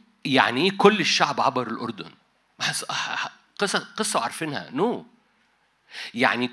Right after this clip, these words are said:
كل الشعب، كل الشعب، كل حد هنا، في كام واحد في هذا المؤتمر دلوقتي؟ ربعمية، خمسمية، خمسمية، ماشي؟ خمسمية واحد يختبروا كلهم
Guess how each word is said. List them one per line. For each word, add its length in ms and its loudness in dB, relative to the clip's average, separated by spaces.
كل 440 4
الشعب، 500 2
كل 380 2
الشعب، 440 -4
كل 360 0
حد 360 -6
هنا، 200 -2
في 160 -6
كام 380 -4
واحد 280 -8
في 120 -8
هذا 140 -8
المؤتمر 400 -8
دلوقتي؟ 680 -8
ربعمية، 480 0
خمسمية، 540 -6
خمسمية، 680 -6
ماشي؟ 300 -2
خمسمية 760 0
واحد 440 0
يختبروا 720 0
كلهم 680 4